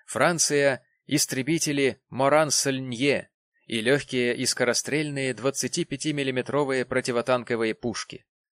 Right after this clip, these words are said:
В тысяча девятьсот сороковом году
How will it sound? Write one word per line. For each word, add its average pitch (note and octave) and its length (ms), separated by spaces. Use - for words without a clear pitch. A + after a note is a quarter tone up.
В - 140
тысяча C#3+ 360
девятьсот C#3+ 420
сороковом C3 560
году B2 440